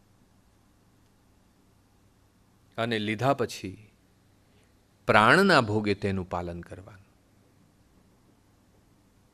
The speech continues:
આ તો મહાપુરુષોની પ્રતિજ્ઞા હતી, સમર્થોની, આપણા જેવી નહીં. આજે ઝઘડો થાય તો પછી ઝઘડનાર કે, "હવે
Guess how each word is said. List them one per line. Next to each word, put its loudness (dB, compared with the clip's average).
આ -2
તો 0
મહાપુરુષોની 4
પ્રતિજ્ઞા -4
હતી, -6
સમર્થોની, -4
આપણા 0
જેવી -2
નહીં. -2
આજે 4
ઝઘડો 2
થાય 4
તો 4
પછી 0
ઝઘડનાર 2
કે, 2
"હવે 2